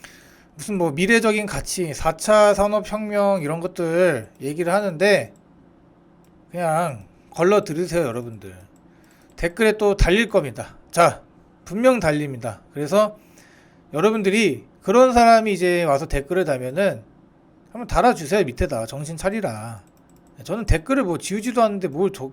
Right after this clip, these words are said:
댓글을 지운다고 그러고 있어요. 엄청나죠? 지금 조회수가 사 주 전에 올렸던 것들 사천사,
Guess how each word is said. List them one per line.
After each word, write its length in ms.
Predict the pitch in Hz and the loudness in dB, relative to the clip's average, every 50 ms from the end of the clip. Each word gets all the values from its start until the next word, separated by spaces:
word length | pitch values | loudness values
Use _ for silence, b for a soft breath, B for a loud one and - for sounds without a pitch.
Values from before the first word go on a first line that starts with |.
| - | -10
댓글을 380 | - - 160 160 - 220 208 202 | -8 -8 -8 -6 -6 -8 -6 -6
지운다고 420 | 185 196 185 175 165 170 165 151 | -4 -6 -6 -4 -4 -4 -4 -4
그러고 240 | 131 135 139 123 117 | -6 -8 -10 -10 -10
있어요. 300 | 107 - - - 110 104 101 - b b b b b b b b b b _ _ _ _ _ _ _ _ _ _ _ _ _ _ _ _ _ _ _ _ _ _ _ _ _ _ _ _ _ _ _ _ _ _ _ _ _ _ _ | -12 -16 -18 -20 -20 -20 -20 -20 b b b b b b b b b b _ _ _ _ _ _ _ _ _ _ _ _ _ _ _ _ _ _ _ _ _ _ _ _ _ _ _ _ _ _ _ _ _ _ _ _ _ _ _
엄청나죠? 680 | - 151 190 - 240 254 262 247 226 208 220 247 254 - - | -10 -8 -6 -4 -2 2 4 4 4 6 6 4 2 2 -2
지금 400 | - 175 160 185 208 254 - - - | -6 -2 2 2 2 0 -2 -8 -8
조회수가 580 | - 175 185 196 208 208 208 170 170 156 190 | 0 4 4 4 4 4 2 0 2 2 2
사 220 | 196 - - 156 170 | 0 0 0 0 0
주 100 | 196 208 | 2 0
전에 180 | 208 208 208 | 0 0 2
올렸던 420 | 202 185 165 165 175 170 180 180 170 | 2 0 0 0 0 0 0 -2 0
것들 440 | 156 147 151 151 170 190 226 254 220 | -2 -4 -2 0 0 0 0 0 -4
사천사, 840 | - - - 151 151 - - 190 185 175 - - 147 147 143 127 - | -8 -4 -4 -4 -2 -2 0 -2 0 0 0 2 4 4 2 2 -2